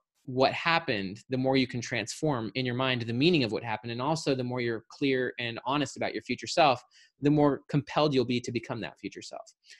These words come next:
So the outcome of week two is that you own your past and are completely free. You're completely free to be who you wanna be.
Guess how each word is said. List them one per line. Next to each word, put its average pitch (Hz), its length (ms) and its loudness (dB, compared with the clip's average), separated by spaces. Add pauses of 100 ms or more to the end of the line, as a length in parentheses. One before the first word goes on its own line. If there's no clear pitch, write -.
(120)
So - 120 -10
the 165 80 8
outcome 202 280 2
of 160 100 2
week 160 200 2
two 147 180 4
is 131 80 4
that 123 80 2
you 120 220 0
own 156 180 4
your 151 100 4
past 123 440 -2
and 127 80 -4
are 110 60 -4
completely 123 460 -4
free. 104 380 -6 (500)
You're 127 160 0
completely 160 460 4
free 143 360 2
to 139 120 -4
be 127 120 -2
who 127 80 0
you 120 140 0
wanna 98 200 -4
be. 170 340 -2